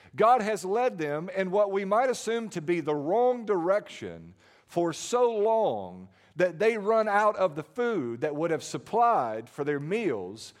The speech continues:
for their wilderness journey. When we get to chapter seventeen, the Bible says they come to the place called Rephidim.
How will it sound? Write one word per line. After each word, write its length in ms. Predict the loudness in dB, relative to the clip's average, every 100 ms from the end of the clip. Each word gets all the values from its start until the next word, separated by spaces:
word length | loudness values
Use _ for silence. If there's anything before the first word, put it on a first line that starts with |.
| _
for 200 | _ -4 0
their 140 | 0
wilderness 680 | -2 -4 -4 -6 -10 -14 -20 -20 -12
journey. 380 | -10 -8 -12 -18 _ _ _ _ _ _ _ -20 -20 -20 -14 -4
When 160 | -2
we 100 | 0
get 200 | 0 0
to 80 | -2
chapter 400 | -2 -2 -2 -6
seventeen, 640 | -2 0 2 0 -8 -8 -6
the 80 |
Bible 340 | -2 0 0 -2
says 240 | -4 -4
they 80 | -4
come 260 | -2 -2 -2
to 120 | -6
the 80 | -8
place 320 | -4 -2 -2
called 260 | -2 0 0
Rephidim. 920 | -2 -2 -2 -6 -6 -8 -8 -12